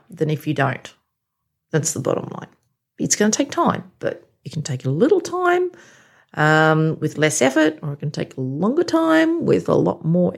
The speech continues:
effort, um, up to you. Uh, you can become a fit person for life or a non-smoker like me by not smoking for twenty years.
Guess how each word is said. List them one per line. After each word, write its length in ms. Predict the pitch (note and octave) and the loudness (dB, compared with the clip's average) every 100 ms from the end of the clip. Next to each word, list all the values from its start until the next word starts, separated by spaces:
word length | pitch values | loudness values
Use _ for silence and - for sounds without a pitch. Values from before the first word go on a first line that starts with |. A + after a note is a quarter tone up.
| - | -6
effort, 380 | D#3 - - - _ _ _ _ | -4 -2 -4 -8 _ _ _ _
um, 420 | - D3+ D3+ D3 - | -4 -2 -2 -4 -6
up 160 | D#3 - | -10 -8
to 140 | C3 | -8
you. 180 | A#2 - _ _ _ _ _ _ _ _ _ _ | -8 -10 _ _ _ _ _ _ _ _ _ _
Uh, 260 | E3 E3 D#3 - _ _ _ _ _ | 2 2 0 -10 _ _ _ _ _
you 160 | F3+ G3 | -4 -2
can 240 | A3 A3 | 2 0
become 420 | G#3+ C4+ C4 D#4+ | 0 -8 -4 -2
a 80 | A4 | -2
fit 320 | - B3 - | 0 0 0
person 380 | - G#3+ G#3 F#3+ | 0 0 2 -2
for 160 | - D3+ | -2 -6
life 720 | C#3+ D#3 - - - - - _ _ _ _ _ _ _ _ _ | -2 -4 -4 -12 -20 -20 -20 _ _ _ _ _ _ _ _ _
or 420 | E3+ E3 G#3 C4+ - | 2 4 4 2 0
a 80 | |
non-smoker 800 | F#3+ G3+ G#3 - A3+ G#4+ - - - | 2 2 2 0 0 -2 -2 -4 -2
like 260 | E3+ F3+ | -2 0
me 420 | G3 D4+ - - _ _ _ _ | -2 -2 -4 -8 _ _ _ _
by 120 | F3 | 2
not 220 | F3+ F#3+ | 2 2
smoking 440 | - F3 F3+ F3+ F3+ | 0 2 0 0 -4
for 100 | F3 | -6
twenty 340 | - F#3 E3 | -2 0 2
years. 580 | C#3 F3 D#3+ - - | 0 0 0 -2 -10